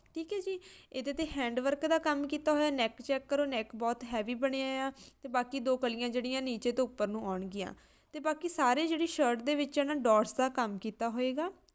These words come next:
ਤੇ ਨਾਲ ਆਪਾਂ ਦੁਪੱਟਾ ਇਹਦੇ ਰੱਖਿਆ ਹੈ ਬਨਾਰਸੀ ਦਾ।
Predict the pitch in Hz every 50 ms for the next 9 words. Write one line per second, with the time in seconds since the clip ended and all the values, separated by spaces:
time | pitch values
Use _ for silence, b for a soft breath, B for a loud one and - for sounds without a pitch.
0 | _ - 285 277 269 269 277 277 277 285 262 285 277 254 233 - - - 226 240
1 | 233 277 285 277 277 - - 269 247 254 285 262 269 277 254 226 196 185 - -
2 | - 190 175 170 139 -